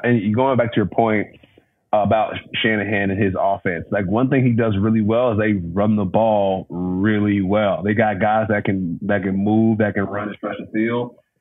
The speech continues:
And I think a lot of times too, for offensive linemen, I think they rather dominate people in the run game than sit back and get bull rushed by, you know,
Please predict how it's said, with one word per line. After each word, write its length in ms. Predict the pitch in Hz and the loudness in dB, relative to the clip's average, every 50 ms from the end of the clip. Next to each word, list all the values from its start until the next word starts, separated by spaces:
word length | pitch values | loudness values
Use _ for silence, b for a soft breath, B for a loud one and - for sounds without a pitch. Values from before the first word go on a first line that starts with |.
| _ _ | _ _
And 100 | - 117 | -2 -2
I 60 | 117 | 0
think 140 | 143 135 127 | 2 2 2
a 20 | 123 | 2
lot 140 | 127 127 | 2 0
of 80 | 123 - | 0 -2
times 220 | 131 120 117 107 - - - | -2 -2 -2 -4 -6 -4 -2
too, 260 | 143 135 123 113 107 - - - _ _ _ _ | 0 0 0 0 -2 -6 -10 -16 _ _ _ _
for 120 | - 113 - | -4 -2 0
offensive 440 | - 107 123 135 139 - 127 110 | 0 0 0 0 -2 -2 -2 -2
linemen, 340 | 104 104 101 110 117 120 117 | 0 0 0 0 0 0 0
I 80 | 113 107 - | -2 -2 0
think 160 | 131 123 - | -2 -2 0
they 100 | 117 110 | 0 -2
rather 540 | 107 95 90 90 98 101 107 101 107 104 98 | -2 -2 -2 -2 0 0 0 0 0 -2 -2
dominate 560 | 95 - 104 101 107 110 113 113 113 110 - | -2 0 0 0 0 0 0 -2 -4 -4 -4
people 280 | - 117 107 127 127 117 | -6 -6 -4 -4 -2 -2
in 60 | 107 | -2
the 80 | 104 98 | -4 -4
run 320 | 92 98 104 113 117 107 | -4 -4 -2 -2 0 0
game 320 | 123 123 127 131 135 131 | 0 0 -2 -2 -2 -2
than 160 | 123 107 98 - _ _ 123 | -4 -6 -8 -10 _ _ -6
sit 180 | 117 - 120 | -6 -6 -6
back 340 | 95 101 101 107 - - - _ | -4 -2 -2 -2 -2 -4 -6 _
and 140 | 123 117 104 | -4 -4 -4
get 380 | 104 113 107 107 104 - - _ _ _ _ _ _ _ _ | -2 -4 -4 -4 -6 -6 -10 _ _ _ _ _ _ _ _
bull 280 | - 143 139 135 131 123 | 0 2 2 2 2 2
rushed 420 | 117 113 107 101 101 - - - - | 2 2 2 0 0 -4 -6 -2 0
by, 340 | 120 117 110 110 107 107 104 | 2 2 4 2 2 2 2
you 160 | 110 117 120 | 2 2 2
know, 340 | 120 113 110 107 104 104 | 2 2 2 2 0 -2